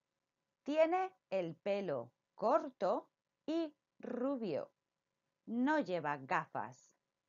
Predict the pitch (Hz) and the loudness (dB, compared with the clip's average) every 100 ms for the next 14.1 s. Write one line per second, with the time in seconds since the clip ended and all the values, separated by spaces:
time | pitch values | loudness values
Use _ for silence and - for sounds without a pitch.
0 | _ _ _ _ _ _ _ - 359 381 | _ _ _ _ _ _ _ -8 -6 -6
1 | - 175 165 123 123 - - - _ _ | -4 -4 -2 -6 -6 -12 -14 -20 _ _
2 | _ - 254 294 302 _ _ _ - - | _ -2 0 0 -6 _ _ _ -16 -8
3 | 208 196 _ _ - 190 - - 113 _ | -8 -8 _ _ -14 -14 -14 -16 -16 _
4 | _ _ _ _ _ _ _ _ _ _ | _ _ _ _ _ _ _ _ _ _
5 | _ _ _ _ _ _ _ _ _ - | _ _ _ _ _ _ _ _ _ -8
6 | 285 269 381 370 - - _ _ _ _ | -8 -4 -4 -2 -4 -10 _ _ _ _
7 | _ _ _ _ _ - 247 262 - - | _ _ _ _ _ -6 -4 -4 -6 -10
8 | 208 381 330 220 196 180 - - - _ | -2 -2 0 0 0 0 -2 -4 -16 _
9 | - 233 320 330 - 180 - 87 - _ | 0 2 2 -2 -2 -2 -2 -6 -8 _
10 | _ - 147 135 107 170 320 - - 185 | _ -10 -8 -6 -8 -6 -6 -6 -6 -6
11 | 233 - _ _ _ _ 294 311 311 320 | -10 -16 _ _ _ _ -4 -4 -4 -6
12 | - 160 - 269 262 285 185 170 170 - | -8 -18 -8 -6 -4 -4 -4 -4 -4 -8
13 | - 294 277 247 - 240 220 196 160 127 | -4 -2 -2 -4 -8 -8 -6 -6 -8 -8
14 | 85 | -10